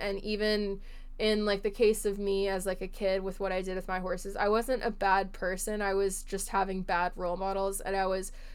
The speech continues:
reacting with the amount of knowledge that I had and with the skill set that I had. And I think that's something that people need to understand is, like, especially as a child, it's very easy to get sucked into certain mindsets and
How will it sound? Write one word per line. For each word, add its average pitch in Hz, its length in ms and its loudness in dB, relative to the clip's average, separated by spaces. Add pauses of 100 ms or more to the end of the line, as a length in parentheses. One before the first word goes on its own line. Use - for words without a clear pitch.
reacting 202 640 6
with 196 180 0
the 202 100 2
amount 196 260 0
of 190 100 -2
knowledge 185 600 -2 (220)
that 185 140 -2
I 170 80 0
had 185 520 0
and 185 400 -2 (320)
with 202 280 4 (100)
the 196 220 2
skill 190 340 4
set 185 260 0
that 160 120 -2
I 151 80 0
had. 104 340 -4 (440)
And 202 160 6
I 208 100 6
think 220 180 6
that's 208 160 4
something 220 220 0
that 208 120 4
people 208 300 -2
need 190 160 0
to 196 80 -2
understand 185 440 -4
is, 190 140 -4
like, 196 160 -4
especially 208 460 2
as 214 80 -2
a 220 80 0
child, 185 320 2
it's 185 100 -8
very 190 300 0
easy 190 200 -2
to 190 80 0
get 196 160 -2
sucked - 360 0
into 185 320 -4
certain 190 320 -4
mindsets 180 560 -4
and 180 260 -4